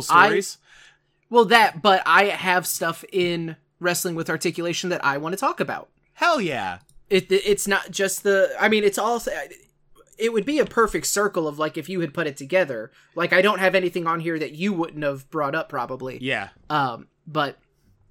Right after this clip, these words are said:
Speaker 1: it, it, that is, that is on there. Um, so yeah, that, I'm super excited for that match. That's gonna rule. Um, but I will say, I'm not able to go this weekend, but, and Dalton has to work, but if you wanna see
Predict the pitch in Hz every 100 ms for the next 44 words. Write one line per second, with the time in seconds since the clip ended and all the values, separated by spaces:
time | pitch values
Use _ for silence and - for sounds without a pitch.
0 | _ _ _ _ _ _ _ _ - 165
1 | 147 156 147 160 160 151 147 147 147 143
2 | 139 131 123 101 131 _ - - _ 139
3 | 143 135 131 - 202 160 104 156 165 -
4 | 117 165 165 139 - 147 143 - 139 127
5 | 139 135 113 123 123 135 127 135 127 131
6 | 127 123 _ _ _ _ 139 147 143 139
7 | 139 269 294 - - - - _ - 175
8 | 185 202 196 - - 254 95 131 _ _
9 | _ _ - - 277 240 190 165 156 151
10 | 151 147 139 - 147 135 131 123 - _
11 | _ _ _ _ _ _ _ _ - 160
12 | 127 - 170 147 214 196 165 165 - 147
13 | 131 127 - 143 139 - _ _ - 214
14 | 180 160 156 180 160 190 196 - 190 170
15 | 156